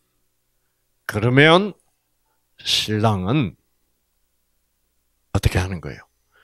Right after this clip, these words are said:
신랑 아버지한테 몸값을 지불합니다.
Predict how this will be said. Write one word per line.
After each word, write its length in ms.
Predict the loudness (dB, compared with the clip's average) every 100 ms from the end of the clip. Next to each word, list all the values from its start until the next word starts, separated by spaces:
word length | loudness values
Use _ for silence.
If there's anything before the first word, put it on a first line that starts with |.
| _ -10
신랑 540 | -4 0 4 4 4 2
아버지한테 920 | 6 8 8 2 0 -4 0 0 -2 -6 _ _ _ _ _ -20 _ _ _ _ _ _ _ _ _
몸값을 680 | -6 -2 -2 -2 -4 -4 -4
지불합니다. 840 | -6 -6 -10 -18 -20 _ -20 -20